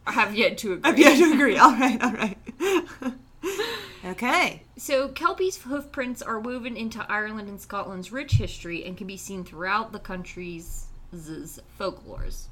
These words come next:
Speaker 2: Okay.
Speaker 1: Both countries' folklore.
Speaker 2: Sure. Ireland and
Speaker 1: Scotland.
Speaker 2: Scotland.
Speaker 1: Mostly Scotland, but also Ireland.
Speaker 2: Sure.
Speaker 1: While some, like Gregorson Campbell, a Scottish folklorist in the eighteen hundreds,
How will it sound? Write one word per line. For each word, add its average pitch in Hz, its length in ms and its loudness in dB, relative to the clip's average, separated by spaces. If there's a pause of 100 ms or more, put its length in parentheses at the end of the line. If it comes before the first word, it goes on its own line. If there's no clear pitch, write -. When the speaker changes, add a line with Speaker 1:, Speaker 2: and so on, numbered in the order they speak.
Speaker 2:
Okay. 196 260 -8 (440)
Speaker 1:
Both 185 240 -8
countries' - 400 -16
folklore. - 360 -20
Speaker 2:
Sure. 208 460 -8 (340)
Ireland 220 680 0 (100)
and 180 640 -10
Speaker 1:
Scotland. - 480 -10
Speaker 2:
Scotland. - 500 -8
Speaker 1:
Mostly 330 300 -6
Scotland, 196 460 -6
but 185 200 -10
also 165 360 -10
Ireland. - 320 -16
Speaker 2:
Sure. - 340 -6 (640)
Speaker 1:
While 240 220 -4
some, 247 580 -2
like 220 360 -4 (140)
Gregorson 302 880 -8
Campbell, 208 760 -6
a 180 80 -8
Scottish 214 480 -6
folklorist 185 600 -8
in 202 80 -2
the 196 120 -4
eighteen 196 240 -8
hundreds, 175 540 -12